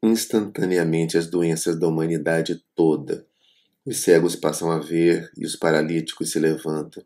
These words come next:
e todos, com grande alegria, de mãos dadas, dançam contemplando o sol.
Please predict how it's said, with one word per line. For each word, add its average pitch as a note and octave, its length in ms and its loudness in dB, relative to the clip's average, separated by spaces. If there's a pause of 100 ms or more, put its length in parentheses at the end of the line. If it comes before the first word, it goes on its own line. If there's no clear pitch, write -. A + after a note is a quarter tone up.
(680)
e G2 80 4
todos, - 800 0 (280)
com F2 200 0
grande F2+ 280 4
alegria, D#2+ 560 4
de D#2+ 100 -6
mãos D#2+ 300 0
dadas, D#2 560 0
dançam E2+ 800 -2
contemplando D#2+ 1000 -2
o - 100 -2
sol. - 520 -6